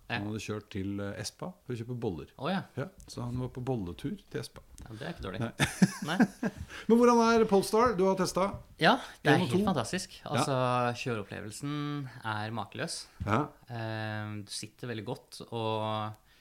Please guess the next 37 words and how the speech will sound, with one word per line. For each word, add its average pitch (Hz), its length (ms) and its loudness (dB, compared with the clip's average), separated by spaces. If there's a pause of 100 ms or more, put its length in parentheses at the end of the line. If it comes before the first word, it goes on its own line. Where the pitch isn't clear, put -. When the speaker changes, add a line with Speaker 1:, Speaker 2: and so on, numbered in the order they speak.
(460)
Speaker 1:
hvis 117 160 -6
du 135 80 -4
er 110 80 -6
teknologiinteressert, 113 1120 -8
Speaker 2:
Mm. 101 220 2
Speaker 1:
så 123 160 -6
er 113 80 -2
det 107 80 -6
absolutt 101 240 -14
bilen 95 180 -10
for 104 100 -14
deg. - 120 -12 (380)
Speaker 2:
Ja. 110 140 -2 (240)
Speaker 1:
Altså, 113 200 -12
de 107 100 -8
har, 107 320 -2 (100)
eh, 101 320 -6 (140)
tatt - 180 -10
så - 100 -8
mange 101 140 -6
smarte 98 440 -6
valg, 104 300 -8 (320)
fra 104 280 -4
alt 95 180 -10
fra 92 420 -8 (840)
førerassistentsystemer 101 1200 -6
til, 98 500 -6 (140)
eh, 101 360 -14 (340)
hovedlys, 110 760 -6
til 143 120 -6
og 147 60 -4
med, 151 100 -6 (480)
eh, 110 520 -6
som, 110 380 -4
eh, 107 280 -4
blender 107 520 0 (280)
for 107 180 -2